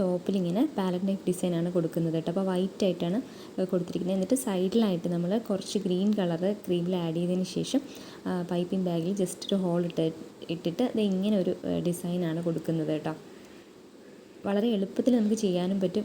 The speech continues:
എന്നാൽ നല്ല ലുക്കുമാണ് കേട്ടോ ഈ ഒരു, ഏ, കേക്ക് കംപ്ലീറ്റ് ചെയ്തെടുത്തപ്പോൾ. അതിനുശേഷം നമ്മൾ നേരത്തെ കേക്കിന് എടുത്ത ആ ഓറഞ്ച് കളറില്ലേ, അതിലിങ്ങനെ രണ്ട് ഫ്ലവേഴ്സ്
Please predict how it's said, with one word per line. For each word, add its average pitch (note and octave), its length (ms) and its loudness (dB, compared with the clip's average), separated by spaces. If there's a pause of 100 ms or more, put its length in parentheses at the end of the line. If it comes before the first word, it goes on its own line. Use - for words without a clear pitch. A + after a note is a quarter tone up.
എന്നാൽ F#3+ 260 0
നല്ല F3+ 340 2
ലുക്കുമാണ് E3 460 0
കേട്ടോ D#3+ 180 -2 (120)
ഈ - 20 2 (100)
ഒരു, F3+ 120 4 (160)
ഏ, - 20 2 (380)
കേക്ക് F3 220 2 (100)
കംപ്ലീറ്റ് E3+ 360 0
ചെയ്തെടുത്തപ്പോൾ. E3 520 0 (320)
അതിനുശേഷം A#3 400 0
നമ്മൾ G#3 120 2 (140)
നേരത്തെ F#3+ 360 0 (100)
കേക്കിന് F#3 320 0
എടുത്ത F3+ 160 -2
ആ F3+ 180 0
ഓറഞ്ച് F3 380 0
കളറില്ലേ, D#3+ 400 0 (300)
അതിലിങ്ങനെ F#3+ 460 2
രണ്ട് F3 220 0
ഫ്ലവേഴ്സ് E3+ 480 -2